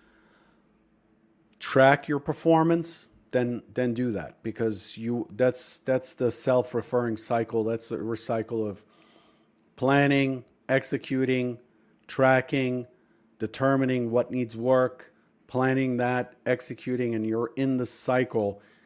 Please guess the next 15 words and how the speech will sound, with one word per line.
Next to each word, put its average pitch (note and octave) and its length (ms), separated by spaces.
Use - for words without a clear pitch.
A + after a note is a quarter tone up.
consistently. G#2+ 840
And G#2 80
as, G2+ 160
as, A2 400
as G2+ 340
long C#3+ 380
as A2+ 180
you C3+ 360
keep C#3 300
doing D3+ 400
that, A2+ 320
my B2+ 260
expectation B2+ 640
is G#2+ 140
eventually, G#2+ 960